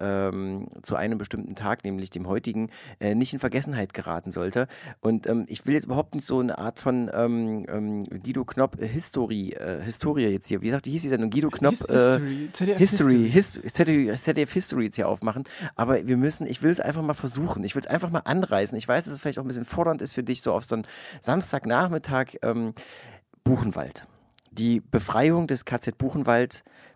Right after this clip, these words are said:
Speaker 1: ähm, re-, äh, reiht sich quasi zum fünfundsiebzigsten Mal, also ist fünfundsiebzigster Jahrestag. Ich will einfach mal, ich will einfach mal, ich will, ich twitter gerade auf Platz Nummer zwei in den, äh,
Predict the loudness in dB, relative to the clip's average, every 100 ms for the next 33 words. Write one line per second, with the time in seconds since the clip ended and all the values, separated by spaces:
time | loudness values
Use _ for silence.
0 | _ 2 4 4 0 -8 -10 -8 -6 -8
1 | -10 -14 -12 -2 0 2 0 -2 2 4
2 | 2 -4 -6 -2 0 0 -2 -6 -6 -2
3 | 0 2 2 2 -2 -4 -6 -6 -2 0
4 | -2 -4 -6 -4 0 0 0 0 -2 -4
5 | -16 -14 -10 -4 2 2 2 2 4 4
6 | 2 -2 -4 -2 -2 0 0 0 -2 -8
7 | -6 -6 -4 -8 -10 -18 -16 -6 0 4
8 | 4 6 4 6 4 4 2 2 2 2
9 | 2 0 2 4 4 0 0 2 2 2
10 | 0 0 0 -2 -2 -4